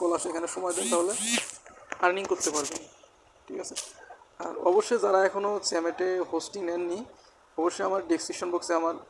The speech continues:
হোস্টিং লিংক দে-, দেওয়া থাকবে, অবশ্যই আপনারা লিঙ্কে ক্লিক করে অ্যাকাউন্টটা ক্রিয়েট করে নেবেন। আর যদি কারো রিচার্জ নেওয়া লাগে বা রিচার্জ নিতে চান, অবশ্যই আমার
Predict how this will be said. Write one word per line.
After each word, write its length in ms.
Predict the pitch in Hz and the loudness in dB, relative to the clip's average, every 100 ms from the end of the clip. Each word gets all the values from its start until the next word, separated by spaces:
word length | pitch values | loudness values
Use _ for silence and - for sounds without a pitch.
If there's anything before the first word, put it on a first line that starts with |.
| - - - | -20 -12 -4
হোস্টিং 280 | 156 - 175 | -4 -2 -2
লিংক 120 | 165 170 | -2 0
দে-, 160 | 165 170 - | -2 -2 6
দেওয়া 160 | 170 160 | 6 6
থাকবে, 180 | 160 170 | 0 0
অবশ্যই 200 | 170 170 185 | 0 0 -2
আপনারা 180 | 180 165 | -2 -2
লিঙ্কে 220 | 160 160 - | -4 -4 -6
ক্লিক 200 | 165 - | -6 2
করে 120 | 185 185 | 4 4
অ্যাকাউন্টটা 340 | 160 170 170 | 0 -4 -4
ক্রিয়েট 220 | - 175 175 | 0 0 2
করে 120 | 160 156 | 0 0
নেবেন। 180 | 151 185 254 - - - - - - - - 151 | -2 -4 -8 -4 -2 -2 -4 -10 -6 -4 2 4
আর 100 | 151 151 | 4 4
যদি 180 | 165 180 208 | 2 2 6
কারো 180 | 214 214 220 | 8 8 6
রিচার্জ 240 | 170 190 185 175 | 6 8 8 6
নেওয়া 200 | 170 170 165 | 4 6 4
লাগে 180 | 165 156 156 | 4 4 4
বা 60 | 156 | 4
রিচার্জ 220 | 156 170 170 | 4 4 2
নিতে 140 | 165 156 | 0 2
চান, 120 | 185 175 | 0 0
অবশ্যই 220 | 170 175 | 2 2
আমার 120 | 175 | 2